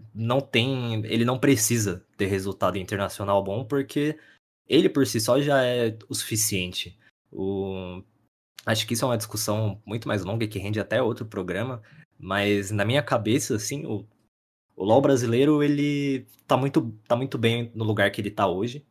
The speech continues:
e se ele atingir um, um potencial internacional, vai ser daqui muito tempo e vai ser um pequeno passo, assim. Vai ser apenas uma, uma consequência de anos e anos e anos e anos de trabalho.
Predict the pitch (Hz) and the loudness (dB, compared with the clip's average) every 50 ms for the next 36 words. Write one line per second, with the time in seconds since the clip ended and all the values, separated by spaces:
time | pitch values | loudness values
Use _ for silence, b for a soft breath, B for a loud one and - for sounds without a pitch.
0 | _ _ _ _ _ _ - - 110 110 - - - 139 139 170 170 131 120 120 | _ _ _ _ _ _ -8 -6 -4 -2 -2 -2 0 0 0 0 0 0 0 2
1 | 117 113 113 110 110 - 113 104 98 101 98 104 104 104 104 104 104 104 104 98 | 2 2 2 0 0 -2 0 0 0 0 2 2 2 2 0 0 -4 -4 -6 -6
2 | 101 95 98 104 - _ _ _ _ - 107 107 117 110 107 113 110 110 110 - | -8 -10 -12 -14 -16 _ _ _ _ -12 -8 -4 -4 -4 -2 -2 -2 -2 -2 0
3 | - 104 101 104 101 92 92 - b b b b b b b - 107 107 117 107 | 2 2 4 4 4 2 0 -4 b b b b b b b -8 -6 -2 0 0
4 | 101 104 101 110 - 113 98 98 92 104 151 156 113 98 - - _ _ _ _ | 2 2 0 -2 -2 -2 -2 2 4 6 6 6 4 2 -4 -14 _ _ _ _
5 | _ _ _ _ _ _ _ 104 104 104 107 104 107 - - - 107 104 113 131 | _ _ _ _ _ _ _ -4 0 2 2 4 4 2 2 2 2 2 2 2
6 | 120 117 117 104 107 - 123 110 110 110 110 - - - 117 104 113 135 151 147 | 0 2 0 0 0 0 -2 0 0 0 -2 -4 -4 0 0 0 0 0 -2 -2
7 | - 180 165 160 160 160 156 156 160 156 156 156 - 117 120 139 139 135 - 151 | 0 2 4 4 6 4 4 4 4 4 2 0 -2 0 2 2 2 4 2 0
8 | 143 147 - 165 - 160 151 151 - 151 127 113 110 - 104 95 - - 87 80 | 0 0 -2 -4 -4 -2 -2 0 4 4 6 6 4 0 -4 -6 -8 -8 -10 -12
9 | - b b b b b 98 95 - - - 98 104 - 98 98 110 110 107 120 | -16 b b b b b -6 -6 -4 -2 -2 -4 -4 -4 -4 -2 -2 0 0 -2
10 | 120 120 123 127 123 120 110 - - 120 113 - - 113 110 110 120 110 - 95 | -2 -2 -2 -4 -4 -6 -8 -8 -6 -6 -4 -2 -2 -2 -2 -2 -4 -4 -4 -4
11 | 98 107 110 - - 101 95 92 92 98 110 107 104 95 92 92 92 95 98 92 | -4 -4 -4 -4 -4 -2 0 0 0 0 0 0 -2 -2 -2 -4 -4 -4 -6 -8
12 | 95 92 92 92 92 92 98 95 92 98 104 104 - - - - - - 101 92 | -8 -8 -8 -8 -8 -8 -6 -6 -6 -6 -6 -10 -8 -4 -2 0 0 2 0 0
13 | - | -2